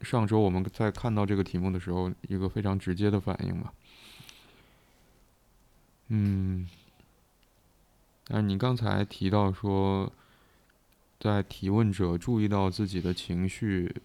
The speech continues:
以这种暴力又自残的方式展现出来的时候，好像他自己，嗯，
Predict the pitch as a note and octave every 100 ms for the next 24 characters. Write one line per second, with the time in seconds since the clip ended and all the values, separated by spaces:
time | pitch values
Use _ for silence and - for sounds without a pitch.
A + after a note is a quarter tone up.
0 | - - F#2+ F2+ F2+ - A#2 A2+ F#2+ E2+
1 | - - _ - A#2+ G#2 F#2+ G2 F2+ F#2
2 | - G2+ F#2+ F#2+ G#2 - - G2+ A2 B2
3 | A#2 A#2 - - - B2+ G#2+ F#2+ F2+ F2+
4 | F2 F2+ F#2 F2+ G2 G2 A#2 A#2+ A2 F#2
5 | F2+ - - - - - - - - -
6 | _ _ _ _ _ _ _ _ _ _
7 | G#2 G2 F#2+ F#2+ F#2+